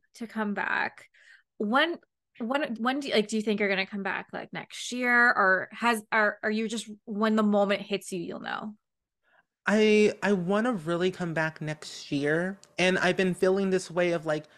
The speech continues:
Speaker 2: I wanna feel that's the right moment to bring
Speaker 1: Mm-hmm.
Speaker 2: it back. And I felt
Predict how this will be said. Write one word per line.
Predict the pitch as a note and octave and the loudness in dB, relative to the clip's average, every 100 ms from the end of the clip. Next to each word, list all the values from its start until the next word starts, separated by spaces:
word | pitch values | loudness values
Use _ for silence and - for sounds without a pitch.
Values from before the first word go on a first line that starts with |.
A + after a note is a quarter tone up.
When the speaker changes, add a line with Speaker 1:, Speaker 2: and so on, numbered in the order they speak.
| - | -20
Speaker 2:
I | - - | -10 0
wanna | F3 G3 G3+ | 2 4 2
feel | - F3+ F3+ F3+ F3 - - | 0 2 4 4 0 -6 -4
that's | E3+ D3+ D3+ | -4 -2 -2
the | E3 | 0
right | D3+ D3+ | 0 0
moment | D3 D3 C#3+ C#3+ - | 0 -2 -2 -4 -8
to | - E3+ D3 C#3 C3+ C3+ _ _ | -8 -2 0 0 -2 -8 _ _
bring | - D#3+ D#3 | -4 -2 -2
Speaker 1:
Mm-hmm. | |
Speaker 2:
it | - | -2
back. | C#3 - D#3 - | -4 -6 -10 -12
And | - E3+ | -2 0
I | E3+ | 0
felt | - F3 E3+ - | 2 4 4 0